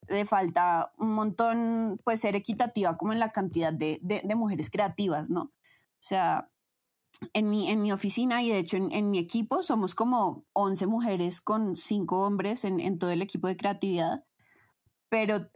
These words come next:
cuando tú ves, eh, no sé, las, las personas que se suben a una tarima en una premiación, jueputa, se sube una mujer por cada siete hombres.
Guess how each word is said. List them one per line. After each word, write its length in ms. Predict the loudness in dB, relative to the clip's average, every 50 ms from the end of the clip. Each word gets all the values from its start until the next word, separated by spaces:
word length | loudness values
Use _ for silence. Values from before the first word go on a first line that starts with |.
| -4 0
cuando 300 | 0 2 2 2 0 0
tú 200 | 0 0 0 0
ves, 680 | 2 2 0 0 0 -2 -2 -2 -2 -4 -6 -6 -6 -4
eh, 400 | -2 -2 0 0 0 0 0 0
no 460 | 0 0 0 -2 -2 0 0 0 0
sé, 240 | 0 0 0 2 2
las, 300 | 2 2 2 0 -2 -4 -4
las 220 | -2 -2 -2 0 -2
personas 400 | -2 -2 0 0 0 0 0 -2
que 120 | -2 -2
se 100 | -2 -2
suben 280 | 0 0 0 2 2 2
a 40 |
una 220 | 2 0 0 0 0
tarima 340 | 0 2 2 2 0 0 0
en 80 | 0 2
una 220 | 2 0 0 -2
premiación, 540 | -2 -2 0 0 0 -2 -2 -2 -2 -2 -2
jueputa, 420 | -2 -2 -2 -2 -2 0 0 0
se 120 | 0 -2 -2
sube 160 | -2 0 0
una 120 | 0 0
mujer 320 | 0 0 0 0 0 -2 -2
por 140 | -4 -4 -2
cada 200 | 0 0 0 0
siete 340 | -2 -4 -4 -2 -2 0 0
hombres. 460 | 0 0 0 0 -2 -4 -6 -8